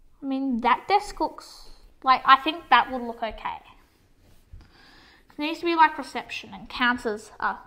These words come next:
really good for reception, I mean. Uh, like, we need to rotate it or something, like, like that.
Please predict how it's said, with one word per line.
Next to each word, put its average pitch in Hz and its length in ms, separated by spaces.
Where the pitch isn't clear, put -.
really 196 240
good - 200
for - 120
reception, - 540
I - 120
mean. 196 360
Uh, 254 500
like, - 260
we 240 60
need 240 140
to 247 140
rotate 202 680
it 143 100
or 78 100
something, - 460
like, 92 200
like 240 340
that. 226 380